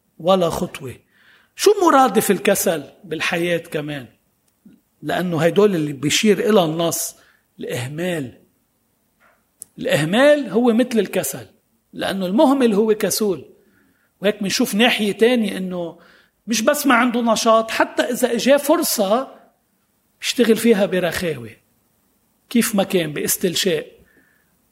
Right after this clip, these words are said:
وما بينجح وما بيحصل على البركة.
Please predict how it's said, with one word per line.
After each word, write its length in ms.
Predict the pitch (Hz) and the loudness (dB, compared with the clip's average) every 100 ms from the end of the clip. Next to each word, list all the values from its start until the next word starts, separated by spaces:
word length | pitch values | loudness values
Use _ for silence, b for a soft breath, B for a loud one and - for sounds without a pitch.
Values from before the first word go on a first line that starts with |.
| - | -8
وما 200 | 170 247 | 2 2
بينجح 760 | 254 190 143 127 - - - - | 4 2 0 -6 -10 -12 -16 -4
وما 140 | 156 | 0
بيحصل 440 | 175 208 - 185 156 | 2 2 2 0 2
على 240 | 147 160 | 0 0
البركة. 680 | 151 143 147 135 - 113 | 0 0 0 -2 -6 -12